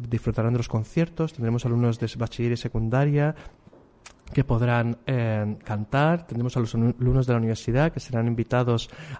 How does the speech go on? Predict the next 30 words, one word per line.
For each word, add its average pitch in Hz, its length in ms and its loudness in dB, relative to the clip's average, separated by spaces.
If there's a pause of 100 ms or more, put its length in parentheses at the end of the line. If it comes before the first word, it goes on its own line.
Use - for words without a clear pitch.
a, 113 380 2
tanto 127 460 2
a 120 100 0
asistir 117 400 -4
a 110 40 0
los 107 180 -4
cursos 113 420 -4
de, 107 340 0
de 110 120 -4
las 107 200 -2
masterclass 113 540 -2
de 110 80 -2
Silvia 113 260 0
Márquez, 123 540 0 (340)
que 117 80 -4
tenemos 113 260 0
la 110 60 2
suerte 113 300 4
de 104 40 2
tener 107 220 0
aquí, 113 300 -4 (180)
o 113 120 2
tenéis 117 280 4
la 123 80 6
suerte 131 300 6
de 104 80 2
tener 117 240 2
aquí 113 180 0
a 107 60 0
Silvia, 110 460 -2